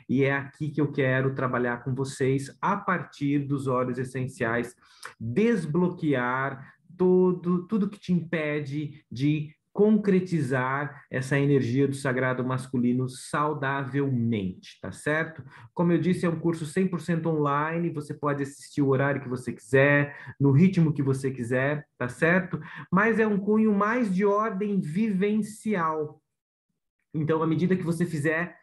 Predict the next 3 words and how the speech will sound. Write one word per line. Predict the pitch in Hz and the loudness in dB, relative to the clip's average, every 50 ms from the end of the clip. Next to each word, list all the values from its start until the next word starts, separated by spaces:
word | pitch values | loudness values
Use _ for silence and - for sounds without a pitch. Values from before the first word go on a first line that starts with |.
| - - - | -20 -12 -6
a | 147 156 151 | -4 -4 -4
sua | 151 - - - - - 220 233 254 254 240 202 165 135 113 98 - - _ _ _ - | -4 -10 -12 -10 -2 4 6 8 10 10 8 6 6 2 0 -4 -6 -10 _ _ _ 0
matrícula, | 143 151 147 147 - 120 120 127 127 127 - 185 208 226 226 214 | 2 2 2 2 4 6 6 6 6 6 6 8 8 8 6 2